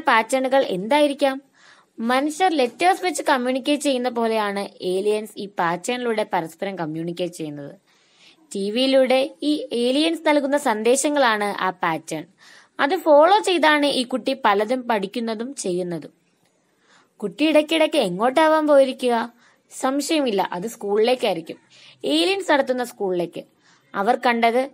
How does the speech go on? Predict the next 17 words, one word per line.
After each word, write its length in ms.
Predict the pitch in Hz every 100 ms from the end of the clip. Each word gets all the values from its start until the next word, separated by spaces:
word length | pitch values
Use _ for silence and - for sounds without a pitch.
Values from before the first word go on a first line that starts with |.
| _ 185
അവന്റെ 340 | 202 233 247 214
നോട്ട് 200 | 196 196
പുസ്തകമാകാം. 640 | 240 254 247 208 165 165 _ _ _ _ -
അവൻ 220 | 226 269 285
പഠിച്ചു 360 | 220 190 196 269
വളർന്നു, 420 | 226 180 160 156 - _ _ _ _ 214
റിയൽ 220 | 269 302
എസ്റ്റേറ്റ് 440 | 330 330 339 339
ഏജന്റായി 540 | 277 233 254 247 233 233 175
ജോലി 240 | 175 196
നേടി. 300 | 202 160 98 - _ _ _ _ -
ഇപ്പോൾ 260 | 190 233 240 240
പുതിയ 280 | 208 202 285
മാർട്ടിനായി. 580 | 277 202 170 202 170 120 - _ _ _ -
ഇനി 140 | 220
അവന് 280 | 240 233 254 262
ചെയ്യാനുള്ളത് 540 | 240 254 254 247 254